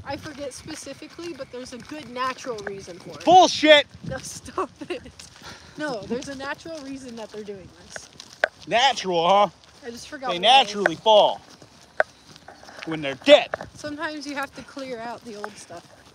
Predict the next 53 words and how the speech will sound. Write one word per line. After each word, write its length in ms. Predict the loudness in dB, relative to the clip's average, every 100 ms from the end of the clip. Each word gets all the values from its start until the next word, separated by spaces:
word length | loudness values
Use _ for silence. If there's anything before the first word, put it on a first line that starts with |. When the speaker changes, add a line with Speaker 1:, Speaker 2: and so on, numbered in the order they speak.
| -20 -20 -20 -14 -12 -12 -10 -12 -10 -6
Speaker 1:
Well, 80 |
yeah, 180 | 2 4 4
it's 100 | 0
Speaker 2:
Oh, 340 | 6 8 8 6
Speaker 1:
so 20 |
Speaker 2:
look 100 | 0
at 60 | -4
that 100 | -4
nice 200 | -8 -6
pile 380 | -2 0 0
of 80 | -8
wood, 260 | -6 -4 -4
bruh. 260 | -4 -4 -4 -12
Speaker 1:
it's 180 | -12 -12
so 240 | -8 -4
bare. 500 | -4 -4 -8 -8 -10 -4 -4
Speaker 2:
Oh. 260 | -4 -12 -6
Speaker 1:
No, 60 | -6 -6
there's 120 | -14
people 300 | -18 -18 -16
right 100 | -20
there. 120 | -20 -20 -12
Speaker 2:
I 60 | -6
know, 100 | -4
I'll 200 | -4 -6
show 300 | -6 -6 -8
'em. 100 | -14 -20 -20 -20 -16 -4
Oh, 160 | -4
they 80 | -2
got 180 | -4 -6
people 220 | -10 -10
cutting 260 | -8 -8 -8
them. 140 | -10
We, 120 | -10
we 120 | -8 0
got 180 | 0
the 60 | 0
perpetrators 720 | 0 0 0 -4 -4 -2 -4
over 180 | -4 -4
here, 140 | -6 -6
guys. 280 | -6 -8 -10 -10 -4 -4 -2 -4 -6 -8 -20 -20 -20 -20 -18 -20 _ _ -18
Those 120 | -16 -16
piles 360 | -8 -4 -4 -4
of 80 | -6
wood. 200 | -6 -6
Look 100 | -6
at 60 | -6
that 160 | -8
pile 380 | -4 -2 -2 -6
of 100 | -8
wood 280 | -10 -12 -10
back 240 | -12 -12
there. 180 | -14